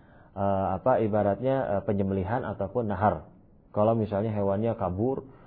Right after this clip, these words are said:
atau apa istilahnya, eh, apa, me-, apa, eh, melawan demikian. Tetapi kalau kondisi hewan itu masuk ke dalam sumur, itu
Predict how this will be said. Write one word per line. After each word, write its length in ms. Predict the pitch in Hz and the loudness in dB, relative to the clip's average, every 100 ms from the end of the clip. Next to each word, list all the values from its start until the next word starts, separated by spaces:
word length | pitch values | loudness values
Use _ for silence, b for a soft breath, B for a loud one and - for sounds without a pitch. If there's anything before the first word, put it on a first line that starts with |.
| b 104 | b -6
atau 480 | 104 110 101 90 71 | -4 2 2 2 -2
apa 240 | - 85 | -2 -2
istilahnya, 720 | 101 110 101 92 95 95 90 b b b b - | -2 -2 -2 -2 -4 -4 -6 b b b b -8
eh, 320 | 92 90 87 85 90 90 | -4 -2 -2 -2 -4 -2
apa, 240 | 101 92 | -2 -2
me-, 320 | 92 101 92 87 | -2 0 0 -2
apa, 160 | 107 120 101 | 0 0 -2
eh, 440 | 98 92 90 85 87 82 104 | -4 -4 -4 -6 -6 -4 0
melawan 480 | 101 95 104 120 | 2 6 4 4
demikian. 480 | 95 90 - 87 80 - b b - | -2 -4 -4 -6 -6 -14 b b -14
Tetapi 400 | - 127 - 180 | 4 4 6 4
kalau 560 | 156 123 120 117 107 - - | 8 10 10 8 4 -2 -4
kondisi 320 | - 113 117 120 | 0 2 2 0
hewan 320 | 113 110 117 | 2 2 2
itu 160 | 110 | 0
masuk 320 | 110 147 165 - | 2 2 2 0
ke 60 | |
dalam 240 | 113 107 101 | 2 0 -2
sumur, 400 | 101 92 160 175 | -4 0 0 0
itu 400 | 104 147 170 | 2 4 4